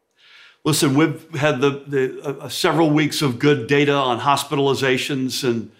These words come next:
I C U beds and ventilator use, so we've been able to begin to gradually open things up.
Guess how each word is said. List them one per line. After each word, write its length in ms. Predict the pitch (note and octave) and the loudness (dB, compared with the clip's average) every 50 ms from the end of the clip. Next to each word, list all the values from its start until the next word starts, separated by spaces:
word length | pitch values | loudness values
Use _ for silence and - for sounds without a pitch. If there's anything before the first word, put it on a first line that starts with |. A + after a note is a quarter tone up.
| _ _ - | _ _ -6
I 160 | - C3 D3 | -2 -2 -2
C 240 | C#3+ - - D#3 D3 | -2 -2 -2 -2 -2
U 200 | C3 C3+ C#3+ C#3+ | 0 0 0 0
beds 480 | B2+ A#2 C3 C3 C3 C3 B2 A#2+ A#2 - | 0 0 -2 0 0 0 0 -2 -4 -6
and 120 | A#2+ G#2 | -6 -4
ventilator 480 | - B2+ C3+ C3+ C3+ C3 C3 C3 C3 B2+ | -2 -2 0 0 0 2 2 2 2 0
use, 360 | B2 B2+ C3 C3 B2 B2 - | 0 0 0 0 0 -2 -2
so 140 | - C#3 B2+ | 0 2 2
we've 140 | C3+ C3 B2 | 2 0 0
been 100 | C#3 C#3 | 0 0
able 300 | C#3+ D3 C#3+ D3 C#3 A2+ | 0 0 0 0 0 0
to 80 | C#3 | -2
begin 480 | B2 A2+ B2 A#2+ A#2+ C#3 C#3 C3+ C3+ C3 | -2 -2 -2 -2 -2 -2 -2 -2 -2 -2
to 100 | C3 A#2+ | -4 -6
gradually 760 | G2+ G#2+ C3+ C3+ C3+ C3+ C3+ C3+ C3 B2+ B2+ B2+ B2 A#2+ - - _ _ _ _ - | -4 -2 -2 -2 -2 -2 -2 0 0 2 2 0 0 -4 -8 -16 _ _ _ _ 0
open 340 | D3+ D3 D3 D3 C#3 B2+ | 0 0 2 0 0 0
things 360 | A#2+ C3 C#3+ C3+ C3 B2 - D3 | 0 -2 -2 0 0 0 0 2
up. 340 | C#3 C3+ C3+ - - - | 0 0 0 -4 -12 -18